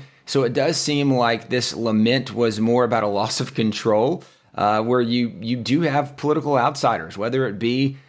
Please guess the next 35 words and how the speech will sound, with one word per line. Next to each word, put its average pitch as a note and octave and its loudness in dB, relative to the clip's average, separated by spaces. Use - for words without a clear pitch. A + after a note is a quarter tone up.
someone C#3 2
like G#2+ -2
a C#3 0
Donald G2+ -2
Trump, G2 -4
or D3+ 4
now C3+ 0
we D3 -4
might A#2 -6
could C3 -6
even C3 -2
say C3+ -2
some C3+ -2
of B2+ -2
that C3 2
of C3 -6
Tulsi C#3+ -2
Gabbard, A#2+ 0
who A#2 -4
has A2+ -4
left B2+ 0
the B2 -4
Democrat C#3+ -2
Party, G#2 0
becoming B2 0
an B2 2
independent B2 0
because A#2 0
of G#2+ 0
the G#2 -4
frustration B2 -2
with G2+ -4
the B2+ -2
Democrat B2+ 0
Party, G2+ -2